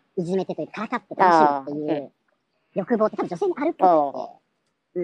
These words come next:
Speaker 1: ん。
Speaker 2: それを刺激してしまったと、
Speaker 1: カッキー。
Speaker 2: カッキー。
Speaker 1: そうっすね。めちゃくちゃ毎晩、
Speaker 2: うん。
Speaker 1: それでいじられて。
Speaker 2: うん。
Speaker 1: うん。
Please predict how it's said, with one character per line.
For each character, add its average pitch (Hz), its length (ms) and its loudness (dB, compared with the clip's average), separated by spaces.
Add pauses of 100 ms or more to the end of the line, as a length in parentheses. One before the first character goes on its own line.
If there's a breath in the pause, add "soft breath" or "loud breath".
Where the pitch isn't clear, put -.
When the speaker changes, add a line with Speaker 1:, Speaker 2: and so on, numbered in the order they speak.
(100)
Speaker 1:
ん。 120 60 -18 (480)
Speaker 2:
そ - 60 -8
れ 269 60 -2
を 247 40 -4
刺 190 180 -6
激 - 100 -6
し - 100 -14
て 175 60 -10
し - 60 -20
ま 160 60 -2
っ - 20 0
た - 100 -6
と、 359 60 -4
Speaker 1:
カ - 60 -12
ッ - 40 -20
キ 147 80 -8
ー。 139 40 -8
Speaker 2:
カ 160 80 -2
ッ - 40 -14
キ - 100 -8
ー。 - 40 -6 (600)
Speaker 1:
そ 440 100 -20
う - 40 -18
っ - 40 -20
す 330 80 -10
ね。 311 160 -8
め 220 120 -8
ち - 40 -6
ゃ 320 60 -4
く 359 80 -4
ち - 60 -8
ゃ 330 40 -2
毎 311 160 2
晩、 254 180 0
Speaker 2:
う - 20 -8
ん。 - 40 -18 (1500)
Speaker 1:
そ 202 80 -6
れ 190 80 -4
で 170 280 -2
い 165 60 -10
じ 160 100 -8
ら 165 80 -2
れ 151 60 0
て。 120 320 -16 (600)
Speaker 2:
う 156 40 -10
ん。 151 40 -10
Speaker 1:
う - 40 -10
ん。 123 100 -16